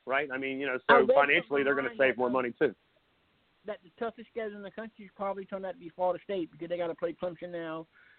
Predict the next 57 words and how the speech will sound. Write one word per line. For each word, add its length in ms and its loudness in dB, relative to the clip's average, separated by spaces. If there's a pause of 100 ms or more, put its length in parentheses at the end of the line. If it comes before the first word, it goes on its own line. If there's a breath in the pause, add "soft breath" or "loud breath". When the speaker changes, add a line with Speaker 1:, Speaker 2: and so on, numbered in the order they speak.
(140 soft breath)
Speaker 2:
I 60 -2
mean, 200 0
'cause 120 0
they 140 2
added 260 2 (360)
tough, 160 6 (260)
tougher 240 4
teams 260 -12
to 60 -20
their 160 -6
schedule. 400 -10 (960)
Speaker 1:
Could 120 4
they? 200 8 (880)
State 180 6
doesn't 180 4
play 140 0
in 80 -2
the 60 -2
A 140 0
C 100 -14
C 160 -14
anymore? 300 -10
Is 240 -20
that 100 6
what 100 -2
you 80 -6
just 140 -6
told 160 -2
me? 120 -10 (120)
Speaker 2:
No, 160 0
Speaker 1:
Is 140 0
that 120 6
breaking 300 4
Speaker 2:
they 120 4
Speaker 1:
news? 260 0
Speaker 2:
do. 80 -12 (1040)
Speaker 1:
Who 60 -6
Speaker 2:
They 100 4
Speaker 1:
do 60 4
they 120 2
Speaker 2:
do 40 2
play 20 -4
Speaker 1:
play? 140 0
Speaker 2:
in 40 2
Speaker 1:
You 60 2
Speaker 2:
the 60 -2
Speaker 1:
said 120 6
a 40 0
Speaker 2:
A 20 -14
C 40 -14
C. 40 -4
Speaker 1:
tougher 260 0
schedule. 240 2
I 180 0
heard 260 0
you 140 -10
mention 440 -6